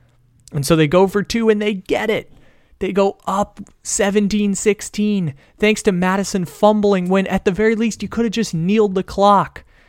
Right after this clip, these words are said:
You could have kneeled the clock and given it back to the Detroit Lions with twenty seconds to go. What is Jared Goff gonna do? Throw the ball deep? We saw that one time today, and it didn't work out very well 'cause he underthrew the receiver by, like, four yards, and it probably should have been intercepted.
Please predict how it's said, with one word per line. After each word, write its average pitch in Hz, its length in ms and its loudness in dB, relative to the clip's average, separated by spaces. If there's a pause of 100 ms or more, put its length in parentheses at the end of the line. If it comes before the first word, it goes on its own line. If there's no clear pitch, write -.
(140)
You 170 120 -6
could 208 160 2
have 196 80 2
kneeled 196 340 0
the 190 80 -2
clock 190 400 -2
and 160 100 -2
given 180 240 0
it 135 220 -6
back 170 460 -2 (480)
to 180 560 0 (220)
the 170 100 2
Detroit 175 400 0
Lions 165 440 -2
with 156 300 -4
twenty 185 380 -2
seconds 170 420 -2
to 160 60 -6
go. 170 120 4
What 165 200 2
is 190 80 0
Jared 170 340 2
Goff 147 320 0
gonna 127 180 -4
do? 113 280 -6
Throw 151 280 2
the 156 80 4
ball 151 240 4
deep? 147 460 -2
We 151 120 0
saw 185 300 2
that 156 200 -2
one 170 260 0
time 165 300 -2
today, 127 260 -2
and 113 80 -4
it 107 100 -8
didn't 156 200 -4
work 156 200 -2
out 160 220 2
very 123 180 -2
well 117 200 -2
'cause 120 160 -10
he 123 60 -4
underthrew 156 500 0
the 143 80 0
receiver 139 440 -2
by, 131 140 0
like, 127 320 -4
four 156 240 2
yards, 135 420 0
and 120 120 -6
it - 80 -14
probably 139 340 -2
should 139 180 -4
have 135 60 -2
been 127 160 -6
intercepted. 127 800 -6